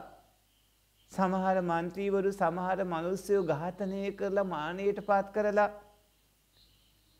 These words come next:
රටේ ලෝකේ ඉන්න අනිත් උදවිය කුපිත වෙලා ඒ ඝාතන කරද්දි, ඒ ආඥා කිරීම නිසා ඒ ආඥා කරපු අයට ඒ අකුසල කර්මය වෙනවා.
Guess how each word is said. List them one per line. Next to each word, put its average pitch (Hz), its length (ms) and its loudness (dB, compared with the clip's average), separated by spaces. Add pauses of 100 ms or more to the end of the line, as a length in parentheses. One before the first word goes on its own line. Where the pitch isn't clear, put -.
(300)
රටේ 247 320 8
ලෝකේ 226 440 10
ඉන්න 262 100 2
අනිත් 208 420 4
උදවිය 247 380 10
කුපිත 214 420 0
වෙලා 247 320 6
ඒ 247 160 8
ඝාතන 196 540 2
කරද්දි, 208 540 4 (1000)
ඒ 185 180 10
ආඥා 170 640 6
කිරීම 180 500 2
නිසා 208 420 2
ඒ 220 200 8
ආඥා 175 600 6
කරපු 165 420 2
අයට 226 300 2 (480)
ඒ 175 120 4
අකුසල 190 460 0
කර්මය 180 500 0
වෙනවා. 180 400 4